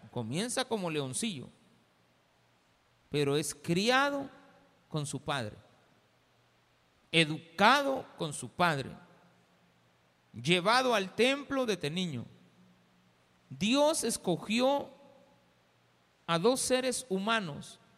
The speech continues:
para criar a su hijo en esta tierra. María y José, los mejores. Le puso un buen padrastro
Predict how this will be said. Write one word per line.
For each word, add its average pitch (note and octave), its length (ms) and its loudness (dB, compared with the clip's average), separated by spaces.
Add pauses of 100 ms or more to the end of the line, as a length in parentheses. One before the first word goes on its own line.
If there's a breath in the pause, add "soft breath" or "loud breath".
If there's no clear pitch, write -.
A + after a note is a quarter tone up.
(380)
para D#3+ 300 -2
criar A#3 340 0
a A#3 80 -2
su G#3 200 -4
hijo G#3 200 -2
en F3+ 80 -6
esta F#3 220 -6
tierra. E3+ 360 -4 (1300)
María A#3+ 440 2
y A3 60 -2
José, F#3 580 -2
los G#3+ 200 6
mejores. E3 600 -6 (2500)
Le D#3+ 180 0
puso A#3+ 360 -2
un G#3 180 -4
buen A#3+ 240 -2
padrastro G3+ 640 -2